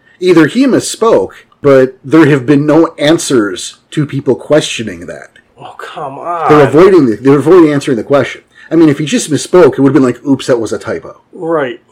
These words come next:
Speaker 1: Right?
Speaker 2: So them avoiding the question is
Speaker 1: Leads us to believe that two tribes will no longer be playable, at least in this board game, but if it's in the game, it's likely in Werewolf Five.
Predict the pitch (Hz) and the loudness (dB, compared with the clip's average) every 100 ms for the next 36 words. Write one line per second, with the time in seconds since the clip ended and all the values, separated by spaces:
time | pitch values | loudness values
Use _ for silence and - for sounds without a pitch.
0 | _ _ 123 135 127 - - 131 120 120 | _ _ 0 2 2 -4 -6 -4 -4 -6
1 | 131 131 131 127 123 - 123 - 170 185 | -8 -8 -10 -14 -16 -8 -8 0 4 4
2 | 160 143 - 131 123 - 131 127 120 113 | 4 -2 -4 -4 -4 -6 -10 -10 -14 -14
3 | 117 107 156 151 170 147 143 160 131 127 | -14 -14 -2 0 2 0 -2 -2 0 2
4 | 131 123 117 - 160 165 131 131 135 120 | 2 2 0 -2 -10 -6 -2 -2 -2 -4
5 | 107 113 123 123 123 127 - 104 101 98 | -2 -2 -2 -4 -6 -8 -6 -6 -4 -4
6 | 110 113 113 - 110 98 98 110 165 180 | -6 -4 -8 -6 -8 -8 -14 -6 -4 -2
7 | 117 104 113 - - 165 147 117 139 160 | -4 -4 -6 -6 -8 -6 -6 -4 -2 -2
8 | 117 - 98 117 151 165 156 113 104 101 | -4 -8 -10 -10 -4 -2 0 -2 -2 -6
9 | - 147 156 - - | -10 -12 -12 -12 -20